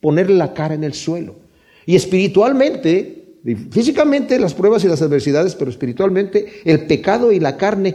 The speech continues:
hacen que quedemos en el suelo, en tinieblas y sin fruto. Ese enemigo nos puede partir.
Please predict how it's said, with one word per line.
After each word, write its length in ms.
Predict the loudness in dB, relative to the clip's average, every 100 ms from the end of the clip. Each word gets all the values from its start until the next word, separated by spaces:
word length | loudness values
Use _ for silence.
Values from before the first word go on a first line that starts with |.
| -6 -6
hacen 320 | -2 0 -2
que 180 | -4 -6
quedemos 640 | -4 0 0 -2 -6 -12
en 100 | -10
el 140 | -10 -10
suelo, 500 | -10 -8 -6 -8 -14 _ _ _
en 140 | -10 -6
tinieblas 840 | -6 -4 -4 -4 -8 -12 -18 _ _
y 80 | -18
sin 180 | -14 -16
fruto. 380 | -16 -20 _ _ _ _ _ _
Ese 220 | -8 0
enemigo 360 | 0 0 -2 -4
nos 180 | -6 -10
puede 240 | -10 -10
partir. 380 | -10 -20 -20